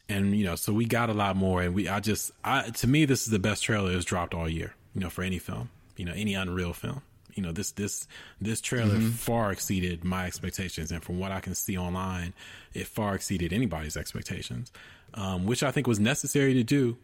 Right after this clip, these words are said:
Speaker 1: You know, it's been five years since Spectre. Um, they lost a director for this film when Danny Boyle got fired. There's been a lot of grumblings. They don't, Eon doesn't know what they're doing. Um, Bond's in trouble, blah, blah, blah, blah.
Speaker 2: Yeah.
Speaker 1: So it was very reaffirming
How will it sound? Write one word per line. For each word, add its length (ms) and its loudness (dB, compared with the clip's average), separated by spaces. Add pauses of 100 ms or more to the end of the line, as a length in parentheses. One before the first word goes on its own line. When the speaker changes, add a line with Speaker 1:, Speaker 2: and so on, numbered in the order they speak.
(140)
Speaker 1:
You 80 2
know, 160 2
it's 100 -4
been 220 0
five 340 0
years 380 4
since 160 0
Spectre. 580 0 (420)
Um, 600 -2
they 160 -2
lost 480 -2
a 80 -2
director 720 0
for 120 -6
this 200 0
film 580 0
when 100 -2
Danny 260 -2
Boyle 300 -2
got 160 -4
fired. 400 0
There's 140 -2
been 140 -2
a 40 -2
lot 160 -4
of 100 -6
grumblings. 600 0
They 100 -2
don't, 320 -4
Eon 260 -4
doesn't 200 -4
know 80 -4
what 100 -4
they're 100 -6
doing. 520 0 (480)
Um, 360 -4
Bond's 340 -4
in 100 -4
trouble, 460 -2
blah, 140 0
blah, 140 0
blah, 180 -2
blah. 240 -8 (640)
Speaker 2:
Yeah. 140 -2 (260)
Speaker 1:
So 180 0
it 80 6
was 200 6
very 340 6
reaffirming 880 2